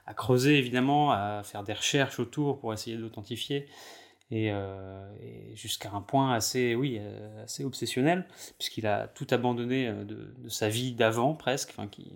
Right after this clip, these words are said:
donc il était tapissier, euh, décorateur, euh, restaurateur de meubles, et donc il a quasiment tout abandonné pour cette toile et pour se consacrer corps et âme à la recherche, jusqu'à partir à,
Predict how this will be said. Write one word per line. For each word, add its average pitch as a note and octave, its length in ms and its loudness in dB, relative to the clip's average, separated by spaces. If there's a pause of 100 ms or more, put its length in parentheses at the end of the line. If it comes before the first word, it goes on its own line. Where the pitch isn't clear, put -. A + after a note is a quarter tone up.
(140)
donc A2+ 200 -20
il - 40 -18
était - 240 -20
tapissier, B2 640 0
euh, G#2 180 -2 (640)
décorateur, A#2 680 0 (720)
euh, A2 180 -4
restaurateur A2 540 0
de G#2+ 60 -4
meubles, C3 260 0 (840)
et C3 100 6
donc A2 200 4
il G2+ 80 -4
a G2+ 140 -2 (200)
quasiment A#2+ 380 2
tout - 180 -6
abandonné B2 440 2
pour C3 120 -8
cette - 200 -6
toile E3 320 6
et A#2+ 60 6
pour A2+ 180 -6
se A2 580 -4
consacrer C#3 560 2
corps A#2+ 300 2
et A#2+ 80 4
âme C#3+ 280 4
à A#2+ 140 -2
la A2 100 4
recherche, A2+ 460 0
jusqu'à A2+ 240 -14
partir - 380 -10
à, - 160 -8